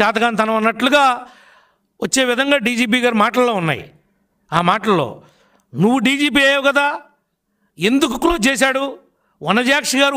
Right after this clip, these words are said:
ఒప్పుకుంటే ఇలా జరగలేదని క్లోజ్ చేశారా? లేదంటే వనజాక్షి గారి మీద ఒత్తిడి తీసుకొచ్చి పోలీస్ అధికారులు ఆ రోజున క్లోజ్ చేశారా అనే విషయం డీజీపీ గారి చేతిలో ఉంది కదండి. దాని మీద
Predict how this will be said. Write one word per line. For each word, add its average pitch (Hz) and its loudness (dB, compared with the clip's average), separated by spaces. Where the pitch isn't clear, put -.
ఒప్పుకుంటే 285 2
ఇలా 214 0
జరగలేదని 269 -2
క్లోజ్ 247 0
చేశారా? 247 0
లేదంటే 262 2
వనజాక్షి 254 0
గారి 277 -2
మీద 285 0
ఒత్తిడి 330 2
తీసుకొచ్చి 311 0
పోలీస్ 262 2
అధికారులు 269 0
ఆ 262 2
రోజున 269 0
క్లోజ్ 254 0
చేశారా 254 0
అనే 254 -2
విషయం 349 -2
డీజీపీ 220 0
గారి 262 -2
చేతిలో 247 0
ఉంది 254 0
కదండి. 269 0
దాని 185 0
మీద 262 2